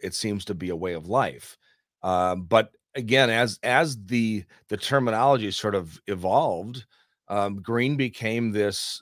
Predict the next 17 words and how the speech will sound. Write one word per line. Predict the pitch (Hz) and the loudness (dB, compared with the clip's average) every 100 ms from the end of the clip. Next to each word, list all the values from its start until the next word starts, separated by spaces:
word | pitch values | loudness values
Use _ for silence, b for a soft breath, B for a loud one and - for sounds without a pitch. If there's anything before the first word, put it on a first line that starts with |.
| - | -6
uh, | 98 95 92 92 87 85 _ _ _ _ _ 107 - | -4 0 0 -2 -4 -12 _ _ _ _ _ _ -6
blanket | 123 131 156 151 143 | 0 2 0 0 -4
s-, | - - _ _ - - | -4 -10 _ _ -20 -14
blanket | 117 123 151 143 127 - | -2 0 0 -2 -4 -8
phrase | - - 113 117 113 104 | -12 -2 2 2 2 -2
or | 101 | -6
word | 92 110 110 107 | -2 0 0 -4
for | 101 - 98 95 95 92 b b b | -8 -4 -2 0 0 -2 b b b
energy | 113 139 156 131 139 | -2 0 0 0 -2
efficient, | 123 117 113 113 110 104 - b b - 95 | 0 -2 -2 -2 -4 -6 -12 b b -20 -16
global | 101 110 131 135 143 | -4 2 2 4 2
environmentally | 131 113 107 113 117 110 110 - 107 95 | 2 2 2 2 2 -2 -4 -6 -8 -8
correct, | - 107 98 98 95 - - - _ | -8 -4 -2 0 -2 -6 -18 -20 _
sustainable | - - 104 - 110 101 90 95 95 92 _ _ _ _ _ _ _ | -14 -10 -8 -4 -4 -4 -2 -4 -4 -8 _ _ _ _ _ _ _
building | 123 143 127 - - _ _ _ - | 2 4 2 -4 -18 _ _ _ -6
or | 95 | -4
material. | 101 - 143 131 78 | -4 -2 0 0 -2